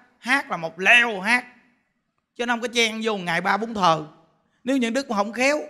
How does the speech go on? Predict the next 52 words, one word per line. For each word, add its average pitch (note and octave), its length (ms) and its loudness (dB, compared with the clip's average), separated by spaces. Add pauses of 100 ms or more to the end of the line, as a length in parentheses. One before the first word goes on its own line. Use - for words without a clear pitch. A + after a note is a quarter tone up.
(480)
bốn D4+ 280 2
thờ G#3 260 0
kia, A#3 180 -6
mỗi A3 220 -4
thờ G#3 160 -2
Nhân G3+ 120 -6
Đức B3+ 220 -10
cho A3+ 160 0
hai A3+ 220 0
người, G3+ 160 -2
hai A3 140 -2
người G3 160 -8
hát B3 240 2 (460)
là F3+ 120 -4
nó A#3+ 120 -8
làm, F#3 300 -6 (120)
nó C4+ 140 -12
làm F#3+ 280 -4
không B3+ 200 -8
có A#3+ 80 -8
ổn A3 180 -4
định F#3 180 -8
cái A#3+ 80 -8
thời G#3+ 120 -8
khóa - 140 -6
tu. C#4 540 6 (260)
Nên G3 180 -2
Nhân F#3+ 140 -6
Đức A#3+ 240 -6
chỉ E3+ 140 -2
đúng C#4 220 -2
cái D4 100 4
thời F3+ 140 4
buổi F3+ 180 4
trưa. A3 220 6 (720)
Cái G3+ 40 -10
thời F#3 140 2
buổi G#3+ 180 -2
trưa A#3+ 260 0
đó A#3+ 200 0
là G#3 140 2
để E3 120 -4
mình G3 140 -8
kèm F3 340 -2
vô F#3 160 2 (560)
và E3 80 -2
mình F#3+ 240 -4
đi C4+ 400 0
song C4+ 260 -2
hành F3 360 -4
cùng E3 340 -6
với A3+ 160 -8